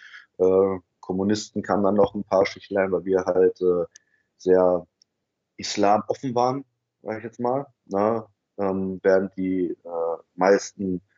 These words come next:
dogmatischen Kommunisten halt gegen Religion sind, somit auch gegen Islam. Ne, da gab's halt, äh, verschiedene Konflikte.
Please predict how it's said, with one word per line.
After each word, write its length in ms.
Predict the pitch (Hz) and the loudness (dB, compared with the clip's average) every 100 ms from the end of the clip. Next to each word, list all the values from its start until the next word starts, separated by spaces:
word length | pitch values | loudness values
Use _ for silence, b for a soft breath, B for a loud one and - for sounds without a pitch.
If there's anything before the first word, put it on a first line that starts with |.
| _ | _
dogmatischen 480 | - 98 104 107 107 | -8 0 0 0 -6
Kommunisten 480 | 104 104 104 - - | -4 -4 -4 -6 -6
halt 200 | 95 - | -6 -4
gegen 140 | 98 | -4
Religion 460 | 95 90 87 107 135 | 0 0 0 0 0
sind, 180 | 127 123 | -6 -6
somit 220 | 98 95 | -8 -6
auch 140 | - - | -8 -6
gegen 160 | 90 | -8
Islam. 420 | - - 98 147 143 _ _ _ _ _ | -8 0 2 2 -2 _ _ _ _ _
Ne, 460 | 101 104 104 98 92 | 2 4 4 2 2
da 120 | 98 | 0
gab's 300 | 107 104 - | 2 -2 0
halt, 420 | 107 107 101 - | 2 4 2 -4
äh, 460 | 101 101 98 101 95 - | -6 -4 -2 -2 -4 -4
verschiedene 640 | 98 - 107 104 101 98 | -4 -2 0 4 6 4
Konflikte. 640 | - 98 - 110 - 104 | 2 -8 -4 -8 -2 -2